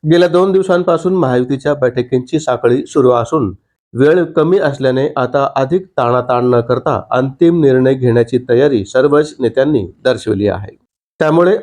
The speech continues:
आजचा दिवस महायुतीसाठी अत्यंत महत्त्वाचा मानला जात आहे. दरम्यान गेल्या काही दिवसांपासून जालना शहरात युती, युतीबाबत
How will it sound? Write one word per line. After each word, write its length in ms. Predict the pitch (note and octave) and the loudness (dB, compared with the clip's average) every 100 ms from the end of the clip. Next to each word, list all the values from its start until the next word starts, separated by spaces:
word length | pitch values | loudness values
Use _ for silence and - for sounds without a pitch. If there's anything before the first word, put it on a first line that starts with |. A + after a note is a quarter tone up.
| - | -2
आजचा 340 | E3 E3 G3+ | -4 -2 -2
दिवस 380 | E3+ E3+ F#3 F#3 | 0 0 0 -2
महायुतीसाठी 840 | E3 D3 C#3+ D#3 D3+ C#3 C3+ E3 F3+ | -2 0 -2 -2 -2 -2 0 -2 0
अत्यंत 480 | D3 C#3+ F3+ F3 F#3 | -2 0 -2 0 0
महत्त्वाचा 760 | F3 D3+ C3 C#3 C3 B2+ C#3+ | 2 2 0 2 0 0 -4
मानला 360 | - C3+ A#2+ A#2+ | 0 0 0 2
जात 140 | A2+ A2+ | 0 0
आहे. 220 | A#2 C#3 C#4+ _ _ _ _ _ _ - | 0 -2 -4 _ _ _ _ _ _ -2
दरम्यान 280 | D3+ E3 F3 | 2 2 2
गेल्या 240 | F3 F3+ | 2 0
काही 220 | F3 E3 | 0 -2
दिवसांपासून 840 | D#3+ D#3+ D#3+ E3 E3+ E3 F3 F3+ | 0 -2 0 -2 0 -2 -2 -2
जालना 280 | D3 B2+ C3 C3 | -2 0 0 0
शहरात 280 | C3+ C3+ D3 - | 0 0 -2 -10
युती, 300 | B2+ D3 C#3+ | -6 -6 -2
युतीबाबत 680 | C3+ C#3+ E3 D#3 D3+ B3+ - | 0 2 2 2 0 -2 -4